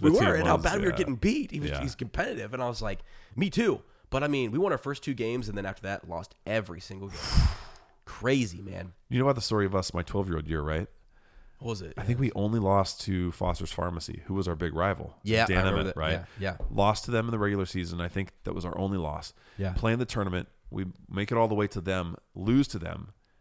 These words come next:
Speaker 2: then get locked, knocked down to the losers bracket, then fight all the way back to the championship
Speaker 1: Oh,
Speaker 2: game.
Speaker 1: yes,
Speaker 2: We had
Speaker 1: I
Speaker 2: to beat them twice.
Speaker 1: I remember this, yes.
Speaker 2: We beat 'em
Speaker 1: Yeah.
Speaker 2: once, killed 'em.
Speaker 1: Right.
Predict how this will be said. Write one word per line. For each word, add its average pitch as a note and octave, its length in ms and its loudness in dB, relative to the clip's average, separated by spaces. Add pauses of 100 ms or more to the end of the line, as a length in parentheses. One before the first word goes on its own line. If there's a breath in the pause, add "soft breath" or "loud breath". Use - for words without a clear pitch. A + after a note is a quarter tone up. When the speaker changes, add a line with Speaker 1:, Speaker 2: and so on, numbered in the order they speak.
(120)
Speaker 2:
then A2 180 0
get A2 140 0
locked, G#2 300 0
knocked A2 260 0
down G#2+ 140 -2
to G2+ 60 -4
the F#2 60 -2
losers F2+ 360 -2
bracket, E2 380 -8 (440 soft breath)
then A2 160 0
fight G#2+ 220 2
all G#2+ 240 2
the A#2 60 0
way A#2 160 -2
back F#2 460 -4 (140)
to - 80 -14
the G2 60 -6
championship F#2 500 -6
Speaker 1:
Oh, G#2+ 120 2
Speaker 2:
game. G#2+ 100 0
Speaker 1:
yes, C3 420 0
Speaker 2:
We B2 60 4
had A#2+ 80 6
Speaker 1:
I B2 40 0
Speaker 2:
to - 20 0
beat A#2+ 160 -4
them F#2 220 -8
twice. F#2+ 600 -6
Speaker 1:
I A#2+ 40 0
remember E3 300 4
this, E2+ 300 -12
yes. B2 260 -4
Speaker 2:
We G#2+ 80 -2
beat A2 180 2
'em A#2 60 2
Speaker 1:
Yeah. G#2+ 60 4
Speaker 2:
once, A#2 360 0
killed A2+ 280 0
'em. D2+ 140 -12 (180)
Speaker 1:
Right. G#2 180 0